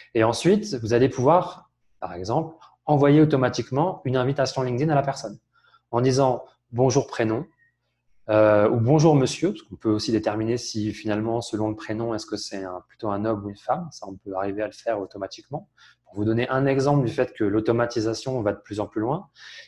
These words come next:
et d'envoyer finalement, et on peut même mettre des délais, par exemple ici, on va, on peut dire on va attendre deux jours. C'est-à-dire que là, ça va se faire, euh, on va dire, en dix, en, entre cinq et, et quinze minutes. En général, ça s'est fait. Euh, en gros, mais ça peut être plus rapide.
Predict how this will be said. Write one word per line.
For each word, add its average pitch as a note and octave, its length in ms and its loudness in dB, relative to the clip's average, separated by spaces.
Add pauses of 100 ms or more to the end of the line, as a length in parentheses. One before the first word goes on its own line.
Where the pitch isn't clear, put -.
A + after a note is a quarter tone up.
et A2+ 80 2
d'envoyer D#3+ 480 8
finalement, C#3+ 800 2 (360)
et A2 60 -2
on G#2 100 2
peut B2 120 0
même D3 160 4
mettre C#3 220 4
des B2+ 120 2
délais, B2+ 300 4
par A2 160 0
exemple G#2 300 -2
ici, A#2+ 180 -6
on A2+ 80 -2
va, G#2+ 100 -2
on G#2+ 120 -12
peut G#2+ 120 -4
dire A#2 160 -4
on G#2+ 60 -2
va G2+ 80 0
attendre A2 280 -2
deux A#2+ 140 4
jours. A#2+ 480 -2 (520)
C'est-à-dire A2 200 -2
que - 80 2
là, C3+ 160 6
ça A2+ 140 -4
va A2 100 2
se - 140 -8
faire, B2 320 4
euh, F#2 420 -4
on G2 120 -8
va G2+ 140 -4
dire, G#2+ 240 -2
en F2+ 320 -6
dix, A2+ 440 -10
en, G2+ 120 -6 (200)
entre A2 240 -12
cinq A#2+ 340 -8
et, F#2+ 460 -4 (400)
et G2+ 100 -4
quinze A#2+ 280 -2
minutes. B2+ 380 -2
En G#2+ 60 -4
général, G#2+ 360 -4
ça - 100 -16
s'est G#2 100 -10
fait. D#3+ 340 -2 (760)
Euh, G2 200 -4
en A2 140 0
gros, A#2 260 4
mais A#2+ 80 -4
ça - 140 -12
peut - 100 -20
être - 100 -20
plus - 120 -10
rapide. G#2+ 560 0